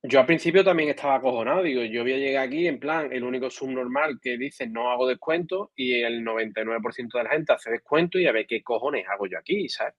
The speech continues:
Porque es cuando, cuando tú tienes que vender y tienes que funcionar, ¿sabes?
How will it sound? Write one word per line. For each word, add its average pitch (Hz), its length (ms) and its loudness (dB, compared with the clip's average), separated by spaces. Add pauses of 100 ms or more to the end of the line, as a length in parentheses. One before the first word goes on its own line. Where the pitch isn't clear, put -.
Porque 95 320 0
es - 180 -10 (280)
cuando, 104 340 2 (120)
cuando 101 440 4 (640)
tú 107 140 -4
tienes 113 200 0
que 143 100 0
vender 139 240 6
y 117 40 4
tienes 113 160 0
que 110 100 -2
funcionar, 113 500 0
¿sabes? 175 200 2